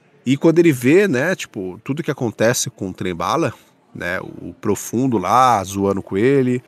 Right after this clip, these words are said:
aquela questão dele lá com os negros sendo ignorada pelo Capitão Pátria, ele tenta recrutar ele, conversa com ele,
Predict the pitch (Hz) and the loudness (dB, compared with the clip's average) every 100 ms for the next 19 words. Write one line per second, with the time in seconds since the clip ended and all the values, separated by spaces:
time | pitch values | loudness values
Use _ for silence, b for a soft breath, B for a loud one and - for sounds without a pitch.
0 | - 90 85 120 113 131 - - 123 110 | -4 -4 0 0 0 0 -4 -4 -6 0
1 | 107 104 98 - 101 95 101 101 95 95 | 0 0 -4 -8 -10 -8 -4 -4 -4 -6
2 | 92 - - _ - 110 95 101 95 98 | -8 -12 -20 _ -4 -2 -2 -2 -2 0
3 | 110 110 95 98 92 104 98 104 110 123 | -2 -2 -6 -6 -8 -10 -6 -2 0 -2
4 | 147 - 135 151 - 151 - 185 156 147 | -6 -4 -4 -2 0 0 2 0 2 0
5 | - 165 - 170 143 95 82 - 104 98 | 2 2 4 4 4 2 -2 -2 0 2
6 | 98 - - 147 165 | 0 -2 0 4 6